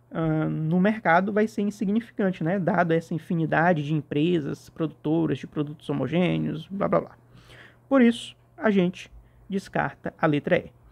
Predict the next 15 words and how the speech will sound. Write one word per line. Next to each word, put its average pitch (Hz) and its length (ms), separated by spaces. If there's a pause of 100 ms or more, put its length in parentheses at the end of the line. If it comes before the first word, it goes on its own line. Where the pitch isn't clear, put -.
(340)
Ou 214 100
seja, 196 200
pessoal, 165 420 (560)
o - 140
único, 226 500 (600)
a 190 100
única 180 320
alternativa 160 540
correta 175 520 (320)
é 175 100
a 175 80
nossa 165 440
letra 160 500
C, 143 420
né? 160 180